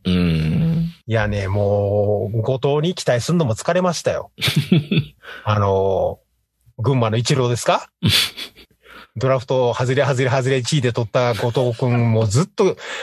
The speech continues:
Speaker 2: ずっと俺応援してきてましたけど、
Speaker 1: うん。
Speaker 2: 野球のがなさすぎる。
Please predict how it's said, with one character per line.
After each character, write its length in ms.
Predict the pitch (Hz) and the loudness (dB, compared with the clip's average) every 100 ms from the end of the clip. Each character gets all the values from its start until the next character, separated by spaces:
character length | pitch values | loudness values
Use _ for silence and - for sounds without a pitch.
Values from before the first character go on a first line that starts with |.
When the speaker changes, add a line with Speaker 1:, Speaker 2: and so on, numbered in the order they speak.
| - | -2
Speaker 2:
ず 160 | 107 196 | 2 2
っ 40 | - | 0
と 140 | - 180 | -2 2
俺 100 | 147 | 2
応 220 | 147 160 | 2 2
援 80 | 151 | 0
し 80 | - | -2
て 80 | |
き 100 | 143 | -2
て 80 | 131 | 0
ま 140 | 143 135 | 0 0
し 60 | |
た 100 | 123 | -2
け 100 | 107 | 0
ど、 380 | 113 120 92 - | 0 2 0 0
Speaker 1:
う 20 | |
ん。 600 | 220 226 202 85 - 185 - _ - | 0 2 0 -2 -2 -4 -6 _ -2
Speaker 2:
野 140 | 120 | -2
球 260 | 120 202 196 | 0 0 0
の 80 | 127 | 0
が 140 | 92 | 0
な 100 | 113 | -2
さ 120 | 113 | 0
す 140 | 110 117 | 0 0
ぎ 120 | |
る。 80 | 87 | 0